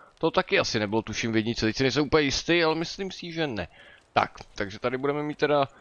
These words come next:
teď budeme moct konečně dělat ty hrnce a tady ty věci, tuším. No, vidíš, potery a potery a potery a game save, no vidíš, game save je fajn. A potery, kde se ženem taky potery, potery, potery.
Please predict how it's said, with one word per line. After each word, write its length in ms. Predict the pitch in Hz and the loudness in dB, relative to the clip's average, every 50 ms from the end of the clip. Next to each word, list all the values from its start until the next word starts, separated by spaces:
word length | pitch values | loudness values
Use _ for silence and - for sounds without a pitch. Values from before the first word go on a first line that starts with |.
| - - - | -20 -14 0
teď 140 | - 143 147 | 2 2 4
budeme 200 | 147 160 165 160 | 4 4 4 4
moct 140 | 160 151 - | 4 2 0
konečně 320 | - 156 156 147 - 156 | 0 0 0 0 0 2
dělat 180 | 151 160 160 - | 2 2 4 4
ty 80 | - | 4
hrnce 360 | 135 123 123 120 120 - 165 147 | 4 4 4 2 2 2 2 4
a 40 | |
tady 160 | 127 135 135 127 | 4 4 2 2
ty 100 | - 127 | 0 0
věci, 340 | 95 110 123 - - 110 | 0 0 0 0 -2 -6
tuším. 400 | 92 - 98 - - - 87 90 | -6 -8 -10 -8 -6 -6 -4 0
No, 180 | 117 131 135 123 | 2 2 2 2
vidíš, 280 | 110 117 101 87 85 - | 0 -2 -4 -6 -8 -8
potery 580 | - - 135 - - 160 156 151 156 151 143 | -4 -4 -4 0 2 2 4 4 4 2 2
a 80 | - - | 2 0
potery 480 | - - 120 - - 123 113 92 80 | 0 -2 -4 0 2 2 2 2 2
a 40 | 85 | -2
potery 460 | - - 117 - _ - 110 92 76 - - | -2 -4 -6 -2 _ 0 0 0 0 -6 -2
a 220 | - 95 104 104 101 | 2 4 4 4 2
game 280 | 107 90 107 113 104 | 2 0 0 0 0
save, 240 | 101 - - 95 85 82 - | -2 -2 -2 -2 -2 -2 -4
no 140 | - 117 110 | -6 -4 -4
vidíš, 240 | 78 64 - - - - | -6 -8 -12 -16 -10 -8
game 140 | 95 92 | -8 -8
save 180 | - - 113 110 - | -4 -4 -4 -4 -4
je 80 | 82 | -6
fajn. 340 | - - 110 113 123 135 151 - - - - - - - - - - - | -2 0 2 2 2 0 -2 -6 -12 -20 -20 -18 -18 -18 -18 -10 0 4
A 220 | 95 104 107 104 | 4 6 6 4
potery, 440 | - - 104 101 - - 113 101 - | 2 0 -4 0 2 2 2 2 2
kde 120 | - 107 | 0 -2
se 120 | 110 117 123 | -2 -4 -4
ženem 180 | 127 113 98 | -4 -4 -4
taky 240 | 90 - - - 92 | -4 -6 -6 -6 -6
potery, 460 | - - 85 - - 95 90 73 78 | -6 -8 -10 -6 -4 -4 -4 -4 -6
potery, 420 | - - - - - - 101 90 87 | -10 -14 -14 -8 -4 -2 -2 -2 -2
potery. 600 | - - 85 - - 123 127 131 139 139 139 139 | -6 -10 -10 -2 0 2 2 4 2 2 2 0